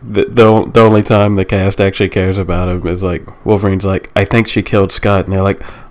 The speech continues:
"Oh, oh no." Um, <laughs> and, and then a-, after,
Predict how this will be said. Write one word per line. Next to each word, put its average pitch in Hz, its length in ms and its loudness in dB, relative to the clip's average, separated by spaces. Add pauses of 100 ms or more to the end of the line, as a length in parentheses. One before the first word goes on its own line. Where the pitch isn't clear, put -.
(120)
"Oh, 143 460 2
oh 147 40 4
no." 143 480 2 (920)
Um, 104 320 2 (720)
<laughs> - 800 -4
and, 120 340 2
and 117 160 4
then 110 380 4
a-, - 240 -2
after, 110 380 2